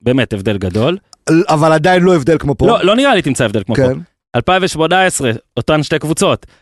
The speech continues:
Speaker 1: ריאל, פריס סן ז'רמן, יובנטוס, ביירן, ליברפול, פורטו,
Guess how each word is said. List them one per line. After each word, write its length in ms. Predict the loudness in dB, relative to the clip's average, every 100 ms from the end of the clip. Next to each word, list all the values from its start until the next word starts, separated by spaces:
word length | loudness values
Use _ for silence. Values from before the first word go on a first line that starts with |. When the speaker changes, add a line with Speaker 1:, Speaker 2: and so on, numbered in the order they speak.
| _
Speaker 1:
ריאל, 420 | -2 0 2 0 -2 _ _
פריס 220 | -2 -2 -2
סן 120 | -2
ז'רמן, 240 | 0 0
יובנטוס, 600 | 0 0 -2 -2 -4 -4
ביירן, 520 | -2 0 2 0 0 -2 -6 _ _ _ _ _ _ _ _
ליברפול, 580 | -2 0 -2 0 0 0 -4 0
פורטו, 520 | 0 0 0 0